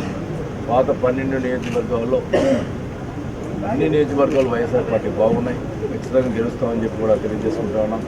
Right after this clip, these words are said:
మరి ఇక్కడ ఒంగోలులో, ఒంగోలు పార్లమెంట్ సంబంధించి ఏడు నియోజకవర్గాలు గెలిచి జగన్మోహన్ రెడ్డి గారికి, ఎంపీ గారి, జగన్మోహన్ గారి,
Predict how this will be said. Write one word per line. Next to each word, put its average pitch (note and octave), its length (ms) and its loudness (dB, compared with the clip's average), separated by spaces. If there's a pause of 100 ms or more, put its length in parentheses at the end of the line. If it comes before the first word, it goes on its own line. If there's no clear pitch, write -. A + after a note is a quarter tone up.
(500)
మరి G2+ 320 0 (1080)
ఇక్కడ A#2 140 0
ఒంగోలులో, B2+ 520 4 (600)
ఒంగోలు A#2+ 300 2
పార్లమెంట్ A#2 420 0
సంబంధించి G#2+ 540 0
ఏడు B2 100 0
నియోజకవర్గాలు A2+ 720 0
గెలిచి A2+ 340 0 (760)
జగన్మోహన్ A#2+ 500 0
రెడ్డి A2 220 0
గారికి, G#2 300 4 (1120)
ఎంపీ G#2+ 320 0
గారి, A2 400 2 (260)
జగన్మోహన్ A2+ 380 0
గారి, G#2 120 0